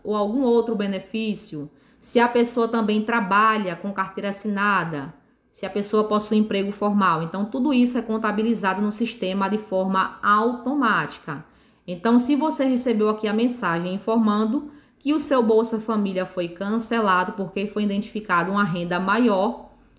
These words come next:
esse beneficiário não volta mais a receber o recurso, a não ser que ele faça uma nova atualização e o sistema corrija a informação e verifique que esse beneficiário, ele tem uma renda menor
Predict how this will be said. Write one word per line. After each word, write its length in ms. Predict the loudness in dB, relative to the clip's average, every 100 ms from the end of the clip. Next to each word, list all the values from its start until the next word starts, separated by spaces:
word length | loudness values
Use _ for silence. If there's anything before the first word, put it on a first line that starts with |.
| _ -8
esse 220 | -6 -4
beneficiário 720 | -2 -2 0 0 2 2 2
não 180 | 2 4
volta 360 | 2 0 0
mais 240 | 0 0 0
a 20 |
receber 420 | -2 0 -2 0
o 60 | -2
recurso, 720 | 0 0 0 -2 -4 -10 -14 _ _ _ 0
a 240 | 4 4 2
não 220 | -4 -6
ser 360 | -4 -2 -2
que 60 | -2
ele 140 | -2
faça 420 | -2 -2 -2 -2 -2
uma 200 | -2 -2
nova 420 | 0 2 2 0
atualização 840 | 0 -4 -2 -4 -2 0 0 -2 -6 -20 _ _ _ 0
e 160 | 2 4
o 60 |
sistema 920 | 2 -2 0 2 4 4 2 -2 -6 -10
corrija 520 | -2 0 0 0 0
a 40 | 0
informação 680 | 0 -2 0 0 0 0
e 80 | 0
verifique 960 | 0 0 -2 -2 -2 -2 -2 -2 -4 -16 _ _
que 140 | 0 2
esse 320 | 4 4 2
beneficiário, 840 | 0 0 -2 -4 -4 -2 0 0 0
ele 160 | -2
tem 200 | -2 -2
uma 100 | 0
renda 340 | 0 0 0 2
menor 760 | 2 4 4 2 0 -6 -20